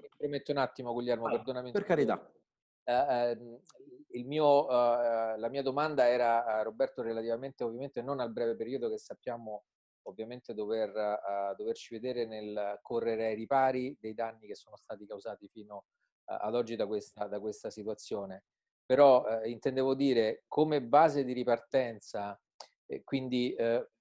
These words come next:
Speaker 1: immaginando già una fase di, eh, recupero che non, non sto i-, identificando in un mese, sei mesi, otto mesi,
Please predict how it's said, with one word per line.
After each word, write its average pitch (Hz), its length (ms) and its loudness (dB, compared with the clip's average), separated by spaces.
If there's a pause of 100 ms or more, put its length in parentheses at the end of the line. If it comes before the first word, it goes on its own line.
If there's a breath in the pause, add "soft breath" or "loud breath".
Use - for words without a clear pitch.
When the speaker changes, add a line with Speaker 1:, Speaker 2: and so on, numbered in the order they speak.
(540)
Speaker 1:
immaginando 139 640 2
già 127 420 6
una 120 200 -4
fase 139 720 4
di, 139 360 2
eh, 120 240 0
recupero 127 680 4
che 135 280 0
non, 127 160 -6
non 131 120 -4
sto 143 380 2
i-, 131 340 -10
identificando 127 800 -2
in 139 280 0 (360)
un 127 160 -4
mese, 139 360 0
sei 131 200 -2
mesi, 131 320 -4
otto 123 280 -2
mesi, 117 400 -8